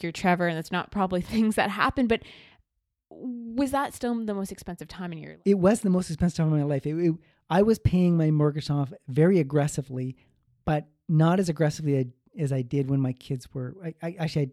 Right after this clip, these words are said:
Speaker 2: I, I, it probably was the most aggressive I paid it off. So there was room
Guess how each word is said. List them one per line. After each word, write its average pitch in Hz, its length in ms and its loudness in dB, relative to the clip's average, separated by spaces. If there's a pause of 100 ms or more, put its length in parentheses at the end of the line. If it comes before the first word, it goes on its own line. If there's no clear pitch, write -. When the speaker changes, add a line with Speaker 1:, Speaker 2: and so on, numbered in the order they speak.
(140)
Speaker 2:
I, 156 80 -4
I, 156 80 -2 (120)
it 170 140 0
probably 196 220 4
was 170 180 6
the 156 80 4
most 165 180 4
aggressive 147 320 0
I 143 60 -2
paid 143 240 -2
it - 20 -4
off. 135 120 -2
So 156 180 2 (340)
there 196 140 8
was 180 160 4
room 185 420 4